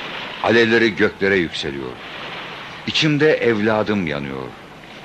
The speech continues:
İmanım tutuşmuş yanıyor. O yangını söndürmeye,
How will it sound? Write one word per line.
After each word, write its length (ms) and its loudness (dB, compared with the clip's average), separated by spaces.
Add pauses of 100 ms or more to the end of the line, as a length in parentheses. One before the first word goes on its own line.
İmanım 600 4
tutuşmuş 580 -4
yanıyor. 420 -2 (800)
O 100 6
yangını 420 4
söndürmeye, 840 0